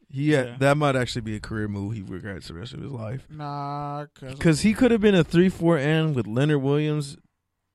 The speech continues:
Speaker 2: Three four outside linebacker.
Speaker 1: Yeah, three four outside linebacker with Leonard Williams playing
Speaker 2: And then,
Speaker 1: beside
Speaker 2: and
Speaker 1: him.
Speaker 2: then they draft
Speaker 1: And
Speaker 2: Quinn-,
Speaker 1: C J
Speaker 2: Quinn
Speaker 1: Mosley
Speaker 2: Williams.
Speaker 1: cleaning up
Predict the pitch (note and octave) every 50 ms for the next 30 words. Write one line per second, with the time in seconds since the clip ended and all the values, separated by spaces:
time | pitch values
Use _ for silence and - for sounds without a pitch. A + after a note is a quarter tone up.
0 | _ _ _ _ _ _ _ - D#3+ D#3+ D3+ - D3 C#3+ C#3+ C#3 - B2+ A2+ A#2+
1 | B2 A#2 A#2 - - - - E3 - - D3+ C#3 B2+ A2 G#2+ - D3+ D3+ C#3+ -
2 | D#3+ C#3+ C3 C3+ C3+ C3+ - C#3 B2+ B2+ B2+ B2+ C3 C3 C3 B2+ C3 C3 C3+ B2+
3 | A#2+ A#2 A2+ A#2+ B2 A#2 A2+ B2+ C3 B2+ A#2 A#2 A#2+ B2+ C3+ C3+ C3 C3 - -
4 | C#3 B2+ B2+ B2 C3+ D3 - C3+ B2 B2 A#2+ B2+ B2+ B2+ E3 E3 E3 D#3 D3 D#3+
5 | D3+ D3+ - - _ _ _ - - - - E3 D#3 D3+ D3 - - E3 D#3+ D3
6 | D3 D#3 D3 D3 D3 D3 D3 C#3+ C#3+ D3 C3+ C#3 - D#3+ D3+ C#3+ C#3 C#3 C3+ -